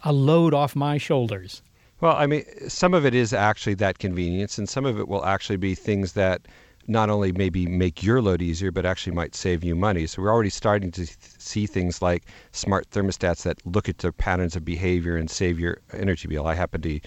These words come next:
Speaker 2: use one of those. But we're also seeing places where, for example, people use hot water differently than we do here in the United States. You know, I have a,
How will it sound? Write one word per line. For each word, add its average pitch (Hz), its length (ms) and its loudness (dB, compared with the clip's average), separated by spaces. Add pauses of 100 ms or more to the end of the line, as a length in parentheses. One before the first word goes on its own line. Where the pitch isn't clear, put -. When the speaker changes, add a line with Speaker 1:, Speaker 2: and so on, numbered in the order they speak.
(240)
Speaker 2:
use 95 260 0
one 82 140 -2
of 76 80 -6
those. 76 340 -2 (420)
But 104 220 2 (260)
we're 110 180 2
also 123 220 2
seeing 110 240 -2
places 95 360 -2
where, 95 140 0
for 95 140 -2
example, 90 480 -2
people 104 320 0
use 92 240 0
hot 98 200 0
water 87 220 0
differently 90 400 -4
than 85 140 -2
we 82 100 -2
do 85 140 -2
here 85 160 -2
in 80 60 -2
the 82 60 -2
United 82 280 -2
States. - 440 -4
You 82 60 -8
know, - 140 -6
I 92 100 2
have 95 180 2
a, 78 140 -2